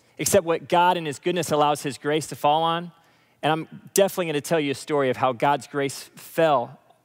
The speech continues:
on a part of this relationship. Because there was something that, even though I wish that I never dated this girl,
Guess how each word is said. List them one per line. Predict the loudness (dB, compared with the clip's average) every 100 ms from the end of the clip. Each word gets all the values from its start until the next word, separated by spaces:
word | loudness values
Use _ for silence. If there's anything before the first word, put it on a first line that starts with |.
| _ -2
on | -2
a | -2
part | 0 0 0
of | -6
this | -6
relationship. | -4 -4 -6 -12 -14 _ _ _ _ _ _ _ _ _
Because | 0 0 2
there | 0
was | 0
something | 0 0 0 -4 -2 0
that, | -2
even | -2 0
though | 2
I | 2 -2 -8 -12
wish | 0 2 2 0
that | -2
I | 0
never | 0 0 0
dated | 0 0 0
this | -2
girl, | -2 2 2 0